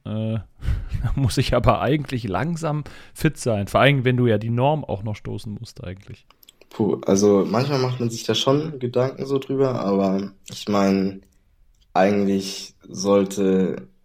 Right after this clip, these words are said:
Speaker 2: man sich da keine Gedanken drüber machen. Ich mein, man gibt sein Bestes, ähm, und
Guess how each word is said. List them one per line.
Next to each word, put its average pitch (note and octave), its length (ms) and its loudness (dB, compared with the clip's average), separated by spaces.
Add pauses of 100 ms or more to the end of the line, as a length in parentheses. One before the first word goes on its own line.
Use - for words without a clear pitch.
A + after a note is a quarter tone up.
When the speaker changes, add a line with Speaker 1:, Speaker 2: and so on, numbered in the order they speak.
(140)
Speaker 2:
man G2 160 -2
sich F#2+ 160 -4
da F#2+ 240 0
keine G2+ 320 0
Gedanken G2+ 300 0
drüber G#2 240 -4
machen. G#2 340 -4
Ich - 140 -16
mein, G2 340 2
man G2+ 180 -2
gibt A2 200 -6
sein G2 180 2
Bestes, G#2 640 0 (500)
ähm, F#2+ 800 2 (300)
und F2+ 720 -2